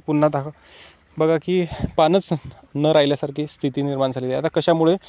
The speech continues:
ऊन, प्रचंड ऊन आणि खाली जमिनीत ओलावाच नाही आहे. आता एक चार, पाच, सहा तास आपण जे पाणी सोडत आहे त्यामुळे ह्या सगळ्या गोष्टी पूर्ण क्लिअर होतात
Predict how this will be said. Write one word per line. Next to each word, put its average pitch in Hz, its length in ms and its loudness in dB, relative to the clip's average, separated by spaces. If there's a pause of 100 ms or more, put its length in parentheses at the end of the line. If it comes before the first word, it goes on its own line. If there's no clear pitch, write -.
(340)
ऊन, 185 180 4
प्रचंड 175 460 0
ऊन 160 240 -2 (440)
आणि 151 340 -2
खाली 151 240 -2
जमिनीत 151 320 0
ओलावाच 147 460 2
नाही 131 140 -4
आहे. 123 100 -6 (560)
आता 165 480 0 (480)
एक 151 100 0 (340)
चार, 143 180 0
पाच, 151 240 -2
सहा 151 120 2 (100)
तास - 360 -2
आपण 143 300 -2
जे 151 80 -6
पाणी 151 220 -2
सोडत 143 240 -4
आहे 143 100 -6 (380)
त्यामुळे 165 340 2
ह्या 165 180 0
सगळ्या 165 280 0
गोष्टी 160 420 -4 (520)
पूर्ण 175 260 6 (100)
क्लिअर 175 220 4
होतात 165 260 2